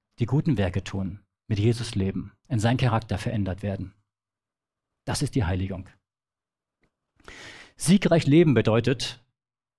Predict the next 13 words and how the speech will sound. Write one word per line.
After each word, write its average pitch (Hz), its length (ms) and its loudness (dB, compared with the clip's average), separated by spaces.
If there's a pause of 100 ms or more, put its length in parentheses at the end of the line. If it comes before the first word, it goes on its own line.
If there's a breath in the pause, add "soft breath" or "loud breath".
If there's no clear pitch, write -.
(540)
erstens, - 560 -2 (1160 loud breath)
Jesus 143 260 2
vergibt 143 380 2
mir. 104 320 -4 (680)
Wenn 120 160 4
ich 123 120 2
gesündigt 165 480 2
habe, 220 280 0 (680)
kann 110 140 -2
ich 104 100 -4
zu 110 80 0
Jesus 107 260 0
kommen 247 460 0